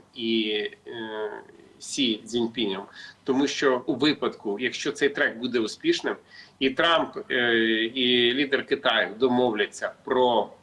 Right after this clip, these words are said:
впливи у світі, про торгівлю, про економічні відносини,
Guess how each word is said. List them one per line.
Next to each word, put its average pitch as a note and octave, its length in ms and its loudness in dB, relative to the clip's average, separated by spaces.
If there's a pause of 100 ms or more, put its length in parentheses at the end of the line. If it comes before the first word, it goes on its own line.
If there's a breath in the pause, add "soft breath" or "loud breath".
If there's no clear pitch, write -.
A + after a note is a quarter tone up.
(100)
впливи C3+ 500 2
у A2+ 160 -6
світі, B2 580 -4 (580 loud breath)
про G#3+ 140 2
торгівлю, B2+ 760 0 (160)
про D#3+ 120 2
економічні G3 540 2
відносини, A#2+ 720 0